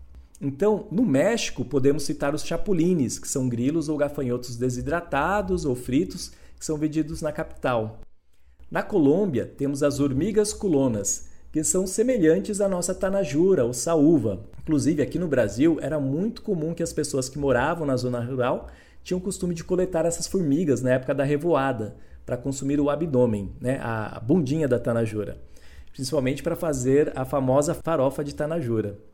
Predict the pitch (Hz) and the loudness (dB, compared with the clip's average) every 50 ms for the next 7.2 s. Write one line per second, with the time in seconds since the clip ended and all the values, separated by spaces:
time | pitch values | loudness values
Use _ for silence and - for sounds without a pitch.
0 | _ - - - 190 226 214 202 190 156 131 110 117 131 170 196 185 131 110 104 | _ -18 -10 -8 -8 -8 -4 0 0 0 0 2 0 0 0 0 0 -2 -2 -4
1 | - - 113 117 - - - - - 151 180 180 - 196 185 185 185 185 180 170 | -4 -4 -6 -6 -6 -6 -8 -4 -2 -2 -2 2 4 2 2 4 2 0 0 0
2 | 175 - 151 139 135 139 147 139 - 147 143 143 147 131 135 143 143 143 143 - | 0 0 0 0 0 -2 -6 -4 -4 -4 -4 -4 -2 2 2 2 2 0 -4 -6
3 | 147 180 180 185 131 120 110 95 98 95 - - - - - - - 143 120 - | -4 -4 -4 -2 -2 -2 -2 -2 -4 -8 -10 -12 -16 -18 -12 0 2 2 2 2
4 | - - - - - 170 220 226 156 180 170 170 185 185 190 185 185 - - 196 | 0 -6 -10 -4 -2 -2 0 2 2 4 4 4 4 4 2 0 -2 -2 -4 -6
5 | 180 - - 170 170 165 - 196 202 185 139 131 147 185 196 180 151 135 135 156 | -6 -4 -4 -4 -4 -2 0 0 0 0 2 2 4 4 4 2 0 -2 -2 -4
6 | 156 151 - 170 147 123 120 131 135 127 123 131 139 135 - 147 143 135 120 117 | -6 -6 -8 -4 -2 0 0 0 0 -2 -2 -2 -2 -2 -2 -2 0 0 0 0
7 | 117 117 113 107 | 2 0 0 -2